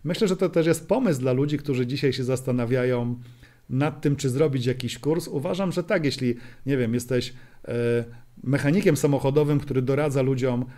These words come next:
e, jak kupić samochód, to nagraj kurs, e, po czym poznać, że s-, jak, jak sprawdzić samochód przed zakupem. E, nie dość, że sprzedasz ten kurs w, pewnie w kosmicznych ilościach, to jeszcze ci klienci zapłacą ci za to, że z nimi pojedziesz do komisu lub na giełdę i sprawdzisz ten,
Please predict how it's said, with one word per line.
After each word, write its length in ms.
e, 400
jak 240
kupić 300
samochód, 440
to 100
nagraj 360
kurs, 640
e, 540
po 120
czym 180
poznać, 320
że 60
s-, 140
jak, 180
jak 200
sprawdzić 360
samochód 300
przed 220
zakupem. 600
E, 220
nie 120
dość, 160
że 60
sprzedasz 400
ten 160
kurs 340
w, 300
pewnie 300
w 40
kosmicznych 840
ilościach, 520
to 100
jeszcze 240
ci 120
klienci 360
zapłacą 460
ci 120
za 120
to, 120
że 100
z 60
nimi 160
pojedziesz 560
do 120
komisu 380
lub 100
na 140
giełdę 340
i 40
sprawdzisz 460
ten, 280